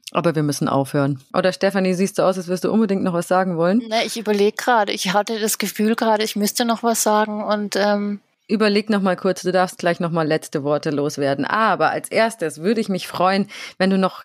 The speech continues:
Speaker 1: zwei bis drei Beispiele bringst, auf was wir uns noch im aktuellen Heft freuen dürfen.
Speaker 2: Ja, was wir jetzt bisher überhaupt nicht angesprochen haben, was, worauf wir ganz stolz sind, ist, dass wir in dem Zusammenhang des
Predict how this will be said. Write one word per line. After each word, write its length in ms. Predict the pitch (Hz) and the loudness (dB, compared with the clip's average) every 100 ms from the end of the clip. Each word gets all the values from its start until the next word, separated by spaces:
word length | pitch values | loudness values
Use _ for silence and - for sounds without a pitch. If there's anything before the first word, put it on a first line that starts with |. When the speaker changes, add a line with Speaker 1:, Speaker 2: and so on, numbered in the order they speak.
| _ | _
Speaker 1:
zwei 320 | - 180 180 | -2 2 2
bis 140 | 190 - | 0 -4
drei 200 | 175 147 | -2 0
Beispiele 600 | 170 233 - - 180 180 | 2 0 -2 -2 -2 -2
bringst, 400 | - 214 214 - | 0 0 0 -4
auf 160 | 135 | -2
was 240 | 156 156 170 | -2 -2 -2
wir 160 | 160 | -2
uns 220 | 156 139 | -2 -2
noch 160 | 151 - | -2 0
im 160 | 185 - | 0 -2
aktuellen 540 | - - - 151 165 | -4 -4 -2 0 0
Heft 360 | - 254 254 - | 0 -2 -4 -16
freuen 560 | - - 165 170 156 151 | -14 -2 2 2 2 0
dürfen. 640 | 165 151 135 151 127 - _ _ _ _ _ _ _ - | 2 0 0 -2 -2 -4 _ _ _ _ _ _ _ 0
Speaker 2:
Ja, 300 | 180 190 185 | 2 4 2
was 180 | 185 196 | -2 -2
wir 80 | |
jetzt 240 | 190 196 - | -4 -4 -4
bisher 260 | 196 202 | 0 0
überhaupt 280 | 190 185 - | 2 0 0
nicht 140 | 190 - | -2 -4
angesprochen 600 | 185 214 - 202 208 196 | -4 -6 -6 -6 -6 -4
haben, 220 | 202 196 | -4 -2
was, 260 | 196 - | -4 -4
worauf 380 | 190 190 185 196 | -4 -2 0 -2
wir 80 | 190 | -2
ganz 220 | 170 170 | -2 0
stolz 440 | - 175 180 208 - | -2 2 2 2 -2
sind, 140 | 190 | -2
ist, 200 | 196 - | -4 -2
dass 240 | 196 - 196 | -2 -2 -2
wir 160 | 185 | -2
in 100 | 180 | 0
dem 200 | 190 180 | -2 -2
Zusammenhang 840 | - 190 175 190 208 202 196 190 - | -2 0 0 0 -2 -2 -2 -4 -4
des 500 | 175 - - - | -2 0 -2 -4